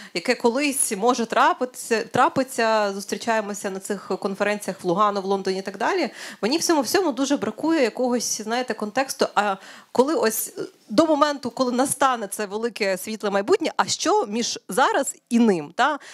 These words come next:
Де ось ця тимчасова, швидка, а, політика допомоги? І от мені, пане Сергію, цікаво,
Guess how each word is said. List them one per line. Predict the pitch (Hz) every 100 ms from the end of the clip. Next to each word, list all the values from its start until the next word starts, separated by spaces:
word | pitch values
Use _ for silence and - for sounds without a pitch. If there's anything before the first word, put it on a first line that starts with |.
| -
Де | 170 311 359
ось | 214
ця | - 262
тимчасова, | - 202 214 - 311 381 370 269
швидка, | - 214 208 - 254 277 254 _ - - -
а, | 196 196 196 190 185 -
політика | 254 294 254 - 226 202
допомоги? | 190 214 220 208 190 156
І | 165
от | 185
мені, | 240 359
пане | 403 330
Сергію, | - 247 262
цікаво, | - 254 254 254 214